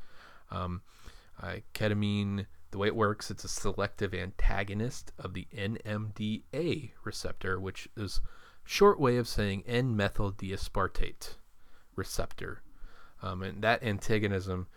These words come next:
is thought to be responsible for all of its properties, the anesthetic properties of the drug, the amnesic properties, the dissociative properties, and the hallucinogenic effects of ketamine as well. So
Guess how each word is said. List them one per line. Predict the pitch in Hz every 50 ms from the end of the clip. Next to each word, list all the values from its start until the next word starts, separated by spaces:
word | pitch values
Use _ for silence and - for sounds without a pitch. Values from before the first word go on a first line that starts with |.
| - - - - -
is | 107 92 -
thought | - - - 95 98 - - -
to | - - 98 98 95
be | 98 98 92
responsible | 92 90 - - - 98 95 95 - - - 98 92
for | - - - - 92 90 90
all | 104 104 113 131
of | 127 104
its | - -
properties, | - - - - 92 87 - - 92 90 90 -
the | - - 95 95
anesthetic | 90 90 - - - - 113 127 123 -
properties | - 127 117 113 - 120 110 107 107 -
of | - 104
the | 101 101
drug, | - 101 98 95 95 98 104 - - - - - - -
the | - - - - -
amnesic | 104 104 101 98 104 110 120 120 135 135 - -
properties, | - - 120 110 104 - - 104 104 98 101 101 98 101 - - - - - - - -
the | - 101
dissociative | 107 - - - - - 117 135 139 - - 135 120 120 117 - -
properties, | - - 110 107 104 - 110 98 98 95 95 95 92 90 - - - - - - - - -
and | 101 92
the | 90
hallucinogenic | 90 98 92 98 101 107 107 - - 107 98 95 - 107 101 101 95 -
effects | 95 92 - - 90 - - - -
of | - -
ketamine | - - 101 95 92 92 92 92 87
as | 85 - -
well. | - - - - - - - - - - - - - - -
So | - - 110 92 85 82